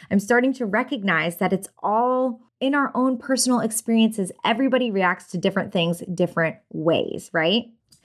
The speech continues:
And let's talk about my personal concoction of experiences that has led to where I am today, right? So my personal <laughs> conco-, concoction, pers-, what, what should we call it? Should we call it my recipe?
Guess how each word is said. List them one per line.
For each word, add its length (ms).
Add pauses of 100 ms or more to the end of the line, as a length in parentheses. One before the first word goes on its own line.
(400)
And 360 (300)
let's 380
talk 160
about 260
my 420
personal 800
concoction 680
of 160
experiences 880
that 200
has 460 (320)
led 440
to 560 (200)
where 280
I 180
am 340
today, 380
right? 380
So 280
my 160
personal 380
<laughs> 100
conco-, 420
concoction, 1200 (180)
pers-, 440 (380)
what, 200
what 140
should 100
we 140
call 240
it? 100
Should 80
we 100
call 200
it 80
my 120
recipe? 800